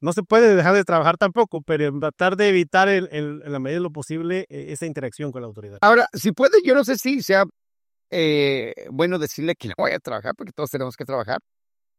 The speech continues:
Speaker 2: pero si no tiene nada que andar haciendo en esos lugares, pues no vaya. Si no tiene nada que andar ir haciendo Oklahoma City, pues, ¿a qué va a Oklahoma City?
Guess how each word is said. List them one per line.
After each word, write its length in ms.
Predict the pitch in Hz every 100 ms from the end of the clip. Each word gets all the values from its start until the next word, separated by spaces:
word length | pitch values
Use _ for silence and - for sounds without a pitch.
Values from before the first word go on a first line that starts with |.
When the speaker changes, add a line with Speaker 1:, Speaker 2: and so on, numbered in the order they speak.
| _ _
Speaker 2:
pero 260 | 202 202 190
si 140 | 190
no 140 | 214 240
tiene 240 | 233 226
nada 220 | 226 233
que 120 | - 202
andar 160 | 208
haciendo 320 | 202 208 180 147
en 60 |
esos 160 | 156 180
lugares, 520 | 190 190 160 - _ _
pues 120 | -
no 80 | -
vaya. 260 | 294 285 226 _ _ _ _ _ _ _
Si 200 | - 180
no 120 | 208 233
tiene 160 | 254
nada 120 | 254
que 100 | 185
andar 180 | 226 233
ir 100 | 240
haciendo 300 | 220 226 233
Oklahoma 360 | - 170 220 190
City, 220 | 214 208
pues, 180 | - 175 _ _ -
¿a 100 | 147
qué 120 | 185
va 60 | 180
a 20 |
Oklahoma 320 | 180 165 202
City? 200 | 226